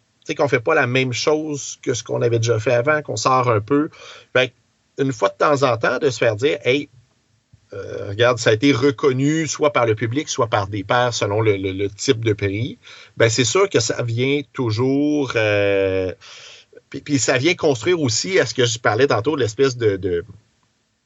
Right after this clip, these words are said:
de protection qu'on doit se créer pour être capable de faire la part des choses, de dire, « OK,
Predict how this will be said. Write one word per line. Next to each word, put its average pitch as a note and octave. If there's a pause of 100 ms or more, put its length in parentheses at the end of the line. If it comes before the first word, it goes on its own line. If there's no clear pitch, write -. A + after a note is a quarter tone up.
(240)
de B2
protection D3+
qu'on C3+
doit B2
se -
créer B2+
pour A#2
être A2+
capable C3
de A#2+
faire A#2+
la A2+
part A#2
des G#2
choses, C3
de G#2+
dire, « A2+
OK, A2